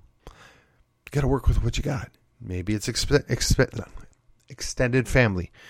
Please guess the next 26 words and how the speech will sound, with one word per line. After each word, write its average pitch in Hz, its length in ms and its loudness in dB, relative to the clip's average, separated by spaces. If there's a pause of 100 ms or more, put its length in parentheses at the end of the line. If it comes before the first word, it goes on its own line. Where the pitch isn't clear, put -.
(200)
Maybe 98 280 6
it's 110 100 2
somebody 120 320 6
at - 100 -2
your 127 80 0
church. - 640 0 (360)
Maybe 120 180 2
it's 127 120 -2
somebody 131 440 0 (260)
at 123 140 0
the 131 80 2
Lions 131 340 6
Club. - 260 -4
I, 127 280 2
I - 80 4
don't 160 180 6
know. 104 360 0 (2000)
Not 165 220 10
everybody's 180 500 8
gonna 143 220 6
line 131 240 6
up 127 160 4
with 110 240 4
where 110 280 4
I 123 160 4
am 104 200 -2